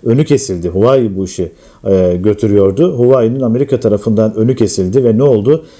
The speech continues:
Çin ilk darbeyi burada yemiş oldu. Şu an elinizde Huawei telefon varsa mesela Android uygulamalarının birçoğunu kullanamaz ya da Google uygulamalarının birçoğunu kullanamaz. Ne yaptı Huawei? Huawei Maps diye, ne, adını hatırlayamıyorum.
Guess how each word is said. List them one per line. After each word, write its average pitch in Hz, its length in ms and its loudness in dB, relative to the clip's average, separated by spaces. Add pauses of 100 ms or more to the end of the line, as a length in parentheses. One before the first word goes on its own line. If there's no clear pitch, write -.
(120)
Çin 131 320 -2
ilk 143 200 0
darbeyi 113 420 0
burada 117 220 2
yemiş 107 280 -2
oldu. 90 320 -2 (220)
Şu 139 200 0
an 135 100 0
elinizde 131 280 0
Huawei 127 340 2
telefon 127 420 0
varsa 165 280 0
mesela 120 380 0
Android 127 460 2
uygulamalarının 113 920 -2
birçoğunu 147 360 0
kullanamaz 117 560 0
ya 120 120 4
da 135 200 0 (280)
Google 151 260 4
uygulamalarının 110 840 -2
birçoğunu 131 360 0
kullanamaz. 104 560 0
Ne 143 80 0
yaptı 113 260 0
Huawei? 98 320 2
Huawei 127 320 2
Maps 120 400 -4
diye, 98 240 0
ne, 104 60 -2
adını 107 360 0
hatırlayamıyorum. 107 720 0